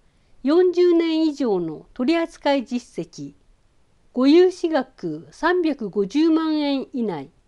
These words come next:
お子様一人当たり。ご相談お問い合わせは、教育ローンコールセンター。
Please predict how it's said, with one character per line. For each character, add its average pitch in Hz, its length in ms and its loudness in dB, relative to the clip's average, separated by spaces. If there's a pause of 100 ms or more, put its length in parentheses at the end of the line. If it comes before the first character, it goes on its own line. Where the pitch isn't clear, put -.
(540)
お 220 100 -12
子 294 160 -2
様 277 280 -2
一 294 200 -4
人 262 220 -2
当 - 60 -18
た 160 120 -6
り。 - 160 -18 (1120)
ご 262 180 0
相 349 300 0
談 320 300 -2
お 240 60 -4
問 311 240 -2
い 302 80 0
合 285 100 -2
わ 269 100 -4
せ 233 180 -4
は、 190 300 -4 (640)
教 349 260 2
育 349 240 0
ロ 311 220 0
ー 190 140 -2
ン - 20 -20
コ 320 240 0
ー 330 60 2
ル 311 100 0
セ 294 200 -6
ン 254 80 -2
タ - 200 -10
ー。 139 220 -12